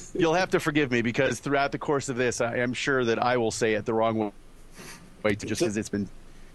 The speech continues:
Speaker 1: it's, it's
Speaker 2: It's
Speaker 1: so ingrained. Uh, I,
Speaker 2: It's
Speaker 1: I
Speaker 2: okay.
Speaker 1: apologize.
Speaker 2: We give you permission.
Speaker 1: <laughs> Well, thank you. <laughs> All right, well, tell you what, can you guys, uh, g-, give us, uh, an overview? What is M P I C H, and, and what are the project goals?
Speaker 2: Uh, the, uh,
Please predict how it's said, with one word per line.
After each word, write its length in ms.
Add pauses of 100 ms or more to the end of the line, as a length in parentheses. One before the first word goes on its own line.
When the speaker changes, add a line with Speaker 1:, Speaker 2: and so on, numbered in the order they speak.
Speaker 1:
it's, 240
it's 140
Speaker 2:
It's 120
Speaker 1:
so 200
ingrained. 720
Uh, 160
I, 180
Speaker 2:
It's 160
Speaker 1:
I 60
Speaker 2:
okay. 180
Speaker 1:
apologize. 440
Speaker 2:
We 40
give 140
you 100
permission. 480 (360)
Speaker 1:
<laughs> 580 (1000)
Well, 80
thank 300
you. 100 (160)
<laughs> 960
All 80
right, 100
well, 120
tell 160
you 80
what, 160
can 120
you 80
guys, 300
uh, 240
g-, 160
give 240
us, 220
uh, 320
an 100
overview? 400
What 220
is 260
M 120
P 120
I 80
C 220
H, 240
and, 180
and 160
what 120
are 40
the 80
project 400
goals? 380 (680)
Speaker 2:
Uh, 100
the, 300
uh, 200